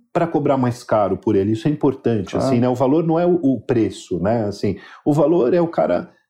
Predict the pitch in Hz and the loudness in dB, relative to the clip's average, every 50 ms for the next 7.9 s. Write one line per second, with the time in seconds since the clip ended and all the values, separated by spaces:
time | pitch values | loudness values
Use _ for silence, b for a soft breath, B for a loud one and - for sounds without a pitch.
0 | _ - - 208 - 214 202 147 104 113 135 151 170 160 117 107 95 - 98 85 | _ -6 -4 -2 0 0 0 0 0 0 2 2 2 0 0 -4 -6 -6 -4 -4
1 | 87 87 90 87 - - 92 85 - 92 87 82 85 80 - - - - 90 - | -2 -2 -4 -4 -4 -6 -6 -6 -4 -2 -2 -2 -2 -2 -4 -6 -12 -12 -4 -2
2 | 175 214 220 147 120 143 175 190 180 160 131 - 131 117 - 135 131 - 147 151 | 0 0 0 0 0 0 2 2 2 0 0 0 -2 -2 -2 -2 0 2 0 2
3 | 151 165 160 - 175 220 202 185 175 165 - - 165 170 165 156 151 165 175 156 | 2 0 0 0 0 0 0 0 0 -2 0 0 0 0 2 0 2 0 0 0
4 | - 160 - 156 151 156 156 - 156 147 147 143 - - - 165 156 147 - 135 | -2 -2 0 0 -2 -2 -2 -2 -2 -2 -2 -4 -6 -6 -4 -4 -4 -4 -6 -4
5 | - 208 208 190 156 127 - - - 165 156 143 120 110 98 95 - 107 104 101 | -2 -2 0 0 0 -2 -2 -2 -2 0 0 0 0 -2 -8 -6 -2 -2 0 0
6 | 101 101 95 - 110 98 85 95 90 85 85 117 127 110 - - - - B B | 0 -2 -2 0 -2 -2 -2 -2 -4 0 0 2 0 0 0 -4 -8 -10 B B
7 | B B B B B B B - 151 151 123 104 101 - - 160 160 - | B B B B B B B 0 0 0 0 -2 -4 -2 -2 -2 -2 -4